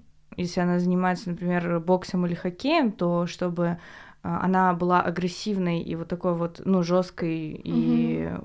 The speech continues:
Speaker 1: мужественной только на этих тренировках. То есть, выходя с них, э, как бы я буду говорить, что важно быть девочкой тоже.
Speaker 2: Понимаю. Но я сам согласна с такой позицией. Не знаю даже, что добавить. Так, ну дальше у нас стереотипы, да.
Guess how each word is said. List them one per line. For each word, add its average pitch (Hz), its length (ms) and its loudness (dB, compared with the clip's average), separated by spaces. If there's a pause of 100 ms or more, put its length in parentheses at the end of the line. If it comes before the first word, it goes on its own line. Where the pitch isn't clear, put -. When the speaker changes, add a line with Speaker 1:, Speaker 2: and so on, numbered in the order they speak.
(140)
Speaker 1:
мужественной 175 640 2
только 185 340 2
на 175 180 2
этих 175 200 -4
тренировках. 175 680 0 (320)
То - 60 -6
есть, 175 160 -6
выходя 185 320 2
с - 120 -10
них, 294 340 0
э, 180 220 2
как 170 200 -6
бы 170 100 -4
я 190 160 4
буду 185 440 -2 (340)
говорить, 175 340 -2
что - 220 -2
важно 180 380 2
быть 170 180 -2
девочкой 165 500 -6
тоже. 165 420 -8 (220)
Speaker 2:
Понимаю. 208 600 0 (440)
Но 240 120 -4
я 262 100 -2
сам 226 420 -8
согласна 214 500 -14
с - 140 -20
такой 208 240 -20
позицией. 220 600 -12 (360)
Не 220 140 -2
знаю 208 180 -2
даже, 196 160 -10
что - 160 -12
добавить. 196 360 -8 (220)
Так, 240 220 2
ну 240 80 2
дальше 269 280 2
у 277 40 2
нас 269 140 0
стереотипы, 269 580 -8
да. 233 360 -6